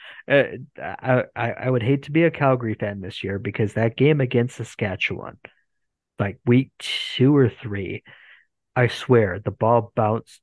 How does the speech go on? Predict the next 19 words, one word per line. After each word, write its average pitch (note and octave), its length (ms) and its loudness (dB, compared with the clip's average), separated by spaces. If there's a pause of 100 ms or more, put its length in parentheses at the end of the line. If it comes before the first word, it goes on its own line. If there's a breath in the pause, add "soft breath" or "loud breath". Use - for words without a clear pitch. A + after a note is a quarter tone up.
(100)
in A#2 200 -12
such - 340 -4 (100)
odd A2+ 300 0
ways A2+ 380 0
that A2+ 100 0
Saskatchewan G#2+ 600 -4
was G#2 160 -6
gifted G2+ 420 -6
fourteen G2 380 -4
points F#2+ 220 -10
by G2+ 120 -8
the G2 80 -10
football - 360 -6
gods, - 320 -8
and - 80 -12
they G2+ 60 -8
won - 180 -10
by - 160 -6
three. - 360 -12